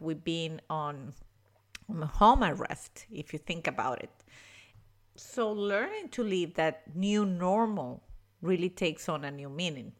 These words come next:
because this can go on for another six months. Um, and by the time we get out also, it's not gonna be going out really how we used to,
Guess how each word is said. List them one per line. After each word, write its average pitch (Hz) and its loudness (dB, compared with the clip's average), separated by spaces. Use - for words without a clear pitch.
because 151 -4
this 196 -4
can 247 -6
go 170 -2
on 175 -6
for 156 -6
another 226 -2
six - -16
months. 143 -10
Um, 151 0
and 165 -6
by 165 2
the 160 0
time 165 0
we 196 0
get 190 2
out 139 2
also, 143 -2
it's 147 -6
not 185 0
gonna 170 0
be 143 -6
going 160 2
out 147 0
really 156 0
how 151 0
we 139 -4
used 175 0
to, 165 -2